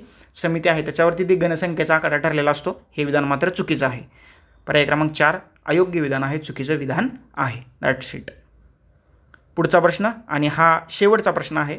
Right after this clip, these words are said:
मी सुरुवातीला सांगितल्याप्रमाणे समित्यावरती कमी प्रश्न आलेले आहेत. छोटंसं लेक्चर होईल, परंतु महत्त्वाचं लेक्चर आहे. खालील विधानं विचारात घ्या आणि तुम्हाला बरोबर किंवा चुकीचे विधानं ओळखायची आहेत.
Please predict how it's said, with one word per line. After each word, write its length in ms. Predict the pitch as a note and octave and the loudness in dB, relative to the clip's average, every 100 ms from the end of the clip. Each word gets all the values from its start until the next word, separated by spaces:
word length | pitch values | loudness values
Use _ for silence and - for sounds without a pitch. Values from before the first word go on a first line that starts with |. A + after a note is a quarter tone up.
| - | -8
मी 100 | D3+ | -4
सुरुवातीला 380 | F3+ E3 E3 E3 | 0 0 2 -2
सांगितल्याप्रमाणे 680 | F#3 E3 D3 C#3+ C#3 D3 - | -2 0 0 2 2 0 -4
समित्यावरती 680 | - D3+ D3 D3 D3 D3 C#3+ | -4 -2 2 2 0 -4 -4
कमी 280 | D#3 D#3 | 0 0
प्रश्न 280 | D#3 D3+ D#3 | 0 -2 -2
आलेले 240 | C#3 C3+ C#3+ | 0 2 0
आहेत. 120 | F3 - - - - | 0 -6 -20 -20 -2
छोटंसं 260 | F#3 F#3+ G#3+ | 0 2 2
लेक्चर 260 | A3 A3 D#3+ | 2 2 0
होईल, 160 | F#3 | 0
परंतु 320 | - E3 D#3+ | -2 -2 0
महत्त्वाचं 360 | F#3+ G3 E3 C#3+ | 0 2 2 2
लेक्चर 300 | D3 D3 D3 | 0 -2 -6
आहे. 160 | B2 A2+ _ - - - - | -6 -10 _ -20 -20 -20 0
खालील 220 | F3 G3+ | 4 4
विधानं 280 | G#3+ G#3+ A3 | 4 4 4
विचारात 280 | G#3 G3 G3 | 2 2 2
घ्या 200 | F3 G3 - _ - | -2 -6 -10 _ -12
आणि 120 | C3+ | -8
तुम्हाला 220 | D3 D#3 | -2 0
बरोबर 320 | D#3 D#3 D#3+ D#3+ | 2 2 2 2
किंवा 160 | E3 | 0
चुकीचे 340 | D#3+ D#3+ D3 D3 | -2 -6 -4 -2
विधानं 240 | C#3 D#3 | 0 2
ओळखायची 420 | D#3+ C#3+ B2+ G#3+ B3 - _ | 2 0 -2 -2 -6 -12 _
आहेत. 240 | D3 A#2+ | -8 -6